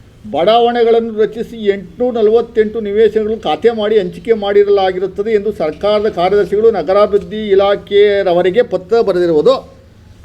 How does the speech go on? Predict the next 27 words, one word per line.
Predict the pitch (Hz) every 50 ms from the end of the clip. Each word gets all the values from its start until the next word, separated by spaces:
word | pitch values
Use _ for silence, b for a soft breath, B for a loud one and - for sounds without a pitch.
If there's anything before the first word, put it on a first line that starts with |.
| - -
ನನ್ನ | 135 143 170 202 233 262
ಗಮನಕ್ಕೆ | 233 247 233 240 240 240 233 254 208
ಬಂದಿರುವುದು | 220 240 233 233 220 247 233 226 226 233 277
ಸರಿ | - - 233 254 247
ಅಷ್ಟೇ. | 233 - - - 233 214 - - - - - - - - - - - - - - - - - - - - - - - - - - - - -
ಪಾಪ | 143 135 -
ಇವ್ರ | 165 165 170 156
ಗಮನಕ್ಕೆ | 139 151 147 180 196 202 175 180 196
ಎರಡು | 170 156 151
ಸಾವಿರದ | 147 185 185 196 170
ಇಪ್ಪತ್ನಾಲ್ಕರಲ್ಲಿ | 160 165 - 202 196 196 - 175 175 175 170 180 185 175
ಗಮನಕ್ಕೆ | 170 160 165 170 175 -
ಬಂತು. | 156 156 147 - 143 143 143 - - - - -
ಎರಡು | 139 139 143
ಸಾವಿರದ | - 170 175 180 175
ಇಪ್ಪತ್ತರಲ್ಲಿ | 170 170 170 - 208 190 147 127 175 175 175 185
ಬರೆದಿರುವಂಥ | 185 170 165 151 151 180 175 180 180 175 170 190
ಪತ್ರ | 190 - - - - - - 190
ಎರಡು | 226 208 165 175
ಸಾವಿರದ | 175 - - 196 202 202 180
ಇಪ್ಪತ್ನಾಲ್ಕರಲ್ಲಿ | 180 180 - - 208 208 - - 160 160 180 175 - 185 190 185 165
ಗಮನಕ್ಕೆ | 156 170 175 151 147 156
ಬಂತು. | 156 160 - 143
ಎರಡು | 147 160 -
ಸಾವಿರದ | - 233 233 220 202
ಇಪ್ಪತ್ತರಲ್ಲಿ | 196 - - 214 208 208 - 208 208 202 208 208 185
ಯಾರ | 170 165 196